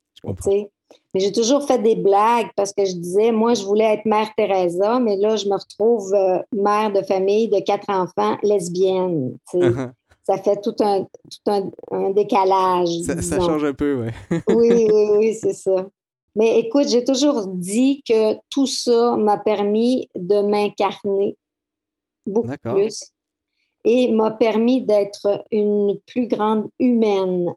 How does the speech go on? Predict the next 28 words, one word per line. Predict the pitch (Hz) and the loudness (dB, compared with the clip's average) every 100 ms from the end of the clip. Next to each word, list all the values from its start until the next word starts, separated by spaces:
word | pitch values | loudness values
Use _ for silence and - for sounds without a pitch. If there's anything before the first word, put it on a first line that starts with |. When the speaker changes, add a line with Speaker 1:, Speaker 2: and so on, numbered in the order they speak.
| - | -2
Speaker 2:
et | 208 | 0
de | 202 | 0
comprendre | 214 214 202 - 214 214 202 | 0 0 -2 -2 -2 -2 0
davantage | 220 202 202 180 202 196 196 | -2 0 -2 -2 -2 0 -2
la | 190 | -4
souffrance | - _ 196 180 175 | -6 _ -4 -4 -2
des | 185 190 | -2 -2
gens. | 170 - - _ _ _ _ _ | -4 -10 -14 _ _ _ _ _
Speaker 1:
Mhm. | 120 123 123 - _ _ _ _ _ 131 | -10 -8 -10 -12 _ _ _ _ _ -8
Incarner, | 117 123 120 156 | -4 -2 -2 -2
c'est, | 156 113 | -2 -2
euh, | 110 107 107 107 | 0 0 -2 -4
c'est | 101 110 | -6 -6
un, | 107 104 104 | -4 -4 -6
c'est | 104 | -6
un | 101 | -6
beau | 101 147 | -2 -4
terme, | 151 127 165 131 | -2 -4 -4 -6
je | 117 | -10
trouve. | - 131 139 113 | -6 -6 -4 -6
Euh, | 104 104 107 104 107 196 | -4 -4 -4 -6 -10 -12
Speaker 2:
Mhm. | 190 101 95 101 107 | -12 -10 -12 -10 -6
Speaker 1:
euh, | 107 107 | -6 -4
lorsqu'on | 107 113 131 | -4 -4 -4
l'applique | 123 113 139 131 | -2 -2 -4 -4
à | 123 | -6
soi-même, | - 120 120 143 160 | -4 -4 -2 -2 -4
c'est, | - 113 110 | -4 -2 -2